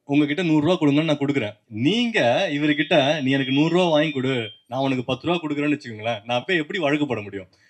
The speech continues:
இப்ப நீங்க என்கிட்ட வந்து, நான் என்கிட்ட நூறு ரூபா நீங்க கொடுக்கணும், நீங்க நூறு ரூபா தரல,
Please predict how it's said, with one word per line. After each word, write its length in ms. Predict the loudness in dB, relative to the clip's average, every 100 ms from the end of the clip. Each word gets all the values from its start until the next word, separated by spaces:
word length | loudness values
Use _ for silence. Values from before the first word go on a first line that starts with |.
| _
இப்ப 180 | -8 0
நீங்க 380 | 2 4 4 4
என்கிட்ட 240 | 4 4
வந்து, 500 | 2 6 6 6 2 -6 _ _ _
நான் 320 | 0 4 4
என்கிட்ட 300 | 4 4 6
நூறு 140 | 6
ரூபா 120 | 8 8
நீங்க 240 | 6 8
கொடுக்கணும், 200 | 8 8
நீங்க 160 | 8 10
நூறு 200 | 8 8
ரூபா 220 | 4 2
தரல, 320 | 2 0 0